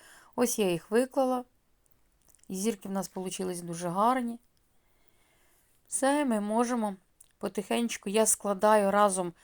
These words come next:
лицьову частину одіяла із підкладковою частиною одіяла. Тобто я складаю зараз, е, по довжині всі блоки, по довжині. Так складаю, щоб нам не заплутатись,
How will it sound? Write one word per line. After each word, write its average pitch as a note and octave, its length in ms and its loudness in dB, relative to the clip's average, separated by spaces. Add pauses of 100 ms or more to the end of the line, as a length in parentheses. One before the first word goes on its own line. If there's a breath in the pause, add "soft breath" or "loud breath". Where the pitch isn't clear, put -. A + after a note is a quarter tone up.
(360 soft breath)
лицьову G3 640 0
частину A#3 640 -2
одіяла A#3 720 4 (340 soft breath)
із A#3+ 200 0
підкладковою A3+ 800 2
частиною F#3 640 -4
одіяла. E3 600 -4 (380 soft breath)
Тобто - 480 0
я A3 260 6
складаю G#3 600 2
зараз, F#3 560 2 (520 loud breath)
е, F#3 560 2
по A3+ 240 4
довжині G3+ 1000 0 (320)
всі - 340 0
блоки, G3 560 0
по A3+ 240 0
довжині. G3+ 800 0 (920 soft breath)
Так C4+ 260 6
складаю, A3 600 6
щоб G3 200 -4
нам A3+ 220 2
не B3 120 4
заплутатись, A3 880 0